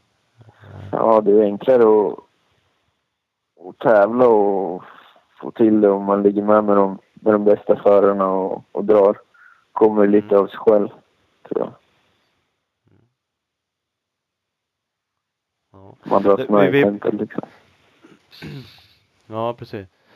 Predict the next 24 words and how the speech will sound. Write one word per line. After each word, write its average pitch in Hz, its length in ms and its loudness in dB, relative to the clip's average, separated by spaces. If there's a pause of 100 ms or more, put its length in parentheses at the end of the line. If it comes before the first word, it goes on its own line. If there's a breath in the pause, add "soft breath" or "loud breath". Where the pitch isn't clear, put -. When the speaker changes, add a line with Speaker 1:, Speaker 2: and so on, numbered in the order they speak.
(140)
Speaker 2:
Vi 135 100 -6
pratar 143 240 2
med 143 100 -2
Bengtsson 147 320 0
också 127 220 -2
om, 113 100 -4
och 110 60 -6
det 113 100 0
där 117 180 2
ältar 113 340 -2
vi 107 80 0
ibland, 104 260 -2
att, 113 100 -8
att, 110 360 -6
eh, 113 500 -6
om 113 80 -8
man 113 120 -2
ska 113 140 -8
träna 117 380 2
själv 107 400 0
eller 113 140 -2
inte 110 240 -4
träna 104 300 -2
själv. - 300 -8